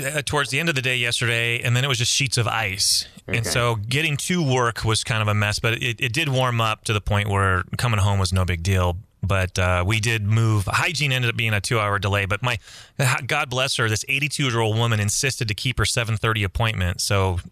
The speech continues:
Speaker 1: she came on in, and I, it was just me and her.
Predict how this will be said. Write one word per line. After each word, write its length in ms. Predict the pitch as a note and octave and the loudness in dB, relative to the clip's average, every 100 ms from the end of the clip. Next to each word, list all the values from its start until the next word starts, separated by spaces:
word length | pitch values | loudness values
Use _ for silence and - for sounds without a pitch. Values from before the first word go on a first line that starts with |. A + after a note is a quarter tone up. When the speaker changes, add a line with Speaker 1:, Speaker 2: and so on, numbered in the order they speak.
| - | -6
Speaker 1:
she 180 | - D3 | -4 -2
came 260 | - C#3+ | -2 0
on 200 | C#3 C#3+ | 0 0
in, 220 | C#3+ F3 E3 | 0 0 0
and 220 | G2 F#2 - - - - - _ - | 0 -2 -4 -14 -18 -20 -20 _ -6
I, 120 | G#2+ A#2 | -4 -2
it 120 | - | -2
was 100 | C3 | 0
just 180 | D3+ D3+ | 0 0
me 140 | C3+ C3+ | 0 0
and 80 | |
her. 340 | A#2+ C3 G#2 | 2 2 0